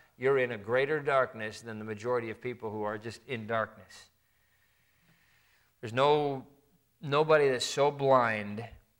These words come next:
as a person that's not gonna see that they're following after mammon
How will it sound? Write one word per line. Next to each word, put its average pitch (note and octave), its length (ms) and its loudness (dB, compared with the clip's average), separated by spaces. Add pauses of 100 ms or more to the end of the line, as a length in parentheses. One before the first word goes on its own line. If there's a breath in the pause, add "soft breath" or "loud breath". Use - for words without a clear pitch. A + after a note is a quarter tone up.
(200)
as A#2+ 180 -4
a A#2 60 -8
person B2+ 380 -2
that's A2+ 240 -8
not A#2+ 260 -4
gonna C3 140 -8
see G#2 640 -10 (1120)
that G2+ 100 -14
they're G#2+ 80 -8
following A2+ 520 -4
after A2+ 260 -10
mammon G2 380 -10